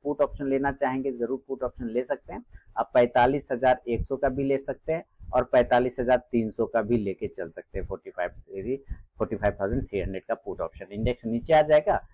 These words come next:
तो ये put option ऊपर जाके आपको profit देने की संभावना बढ़ा देगा। अब ऐसा कंडीशन भी हो सकता है कि ये इस तरह की चीजें ना हो और ये gap up और gap down खुल जाए, Gap up in case, और ये direct पाँच सौ point खुल सकता है,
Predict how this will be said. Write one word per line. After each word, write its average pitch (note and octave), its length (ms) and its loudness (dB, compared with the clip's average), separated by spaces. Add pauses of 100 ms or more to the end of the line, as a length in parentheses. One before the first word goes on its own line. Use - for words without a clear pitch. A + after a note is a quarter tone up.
(180)
तो F#3+ 40 0
ये F#3 80 6
put C3 220 -4
option A2+ 300 -2
ऊपर G2 240 -2
जाके F#2 240 -4
आपको - 280 -6
profit - 440 -4
देने F2 200 -12
की - 160 -12
संभावना F2+ 480 -6
बढ़ा A2+ 260 4
देगा। - 420 -12 (720)
अब F#3 180 4 (180)
ऐसा E3 240 4
कंडीशन F3 360 -2
भी F3 140 -2
हो E3 100 0
सकता E3+ 300 -2
है E3+ 80 2
कि E3+ 140 -6
ये E3 120 2
इस D3+ 220 -8
तरह D#3 220 6
की D#3 180 -12
चीजें D3+ 280 -4
ना C#3+ 140 2
हो D#3+ 220 2
और C#3 120 4
ये C#3 320 2 (300)
gap - 360 2
up E3+ 160 2
और C#3 140 6
gap A#2+ 200 6
down A#2+ 280 4
खुल G2 220 -4
जाए, E2 220 -6 (180)
Gap A2+ 300 2
up D2 120 -4 (1040)
in B2+ 140 2
case, G2+ 260 -6 (320)
और F3 100 4
ये F#3 200 6 (280)
direct C#3 360 8
पाँच C3+ 240 2
सौ C#3 120 4
point F#2 300 -2
खुल F#2 180 -6
सकता - 300 -6
है, D#2+ 100 -8